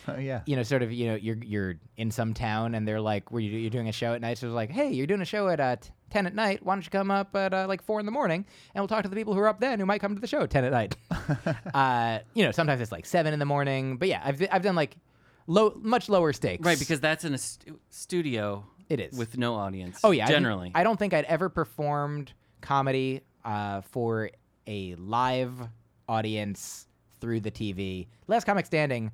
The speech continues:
Speaker 2: we would tape the show at noon and it would air, like, five hours later.
Speaker 3: Right. So, so what? How would you describe the experience, that experience of being on live T V?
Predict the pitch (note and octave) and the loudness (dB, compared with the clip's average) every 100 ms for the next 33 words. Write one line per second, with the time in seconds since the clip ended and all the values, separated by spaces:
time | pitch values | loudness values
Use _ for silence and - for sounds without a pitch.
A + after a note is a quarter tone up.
0 | - C#3+ B2+ G#2+ B2+ A#2 A#2+ B2+ A2 G2+ | -6 -2 -2 0 -2 -2 -4 -2 -2 -2
1 | A#2+ C3 A#2 G#2+ G2+ G#2 G2+ G2 A2 G#2 | -2 0 0 -2 -4 -4 -4 -4 -2 -2
2 | F#2+ F#2+ F#2 - G2+ F#2+ F2+ E2 E2 D#2 | -4 -8 -12 -6 -6 -4 -4 -6 -10 -14
3 | C#2 A2 F#2+ D2+ - _ - _ _ _ | -8 -6 -6 -6 -16 _ -20 _ _ _
4 | _ _ _ _ _ - - D3+ C#3 C3+ | _ _ _ _ _ -16 -2 2 4 4
5 | C3+ C3+ - _ _ - - C3+ C#3 D#3+ | 0 -6 -14 _ _ -14 -6 -4 -2 -2
6 | E2+ - - E3+ F#3 E3 D3 C3+ C#3+ C3 | -4 -14 -6 -2 0 0 -4 -4 -4 -4
7 | A#2 A2 A#2+ A2 - A#2+ A#2 G#2+ G#2+ F#2 | -4 -6 -4 -4 -4 -6 -6 -8 -8 -10
8 | F#2 G2 F#2+ F2+ F#2 F2+ F2+ - F2+ F2 | -8 -8 -6 -6 -6 -8 -10 -12 -12 -12